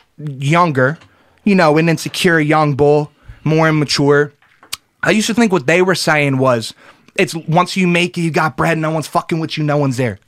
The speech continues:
False. False. What I've realized is once I broke that fucking matrix, once I really got super deep in my shit,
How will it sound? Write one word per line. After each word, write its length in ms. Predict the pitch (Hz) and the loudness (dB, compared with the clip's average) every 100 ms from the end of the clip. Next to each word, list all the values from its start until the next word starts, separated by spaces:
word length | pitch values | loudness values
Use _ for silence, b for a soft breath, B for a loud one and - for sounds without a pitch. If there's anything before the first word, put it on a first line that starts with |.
| - | 0
False. 400 | 143 104 - - _ _ _ _ - | 0 0 -8 -20 _ _ _ _ -4
False. 460 | 156 120 - - - b b b b b b | 0 0 -2 -20 -20 b b b b b b
What 100 | 131 | 0
I've 220 | 147 151 147 | 0 2 2
realized 380 | 170 151 131 | 2 2 0
is 160 | 123 117 B B | -4 -10 B B
once 180 | 131 156 | -2 2
I 80 | 175 | 0
broke 320 | 151 160 - | 2 0 2
that 160 | 147 123 | -2 0
fucking 340 | 156 - 131 | -4 -2 -2
matrix, 560 | 139 131 120 95 - - b | -2 -4 -6 -10 -12 -20 b
once 200 | 117 143 | -4 0
I 60 | 160 | 0
really 320 | 151 160 151 | 2 2 2
got 200 | 143 131 | 2 0
super 380 | - 156 151 143 | 0 -2 0 -2
deep 320 | 113 160 156 | -2 -2 0
in 60 | 135 | 0
my 140 | 123 | 0
shit, 380 | - - 139 | -2 -2 -2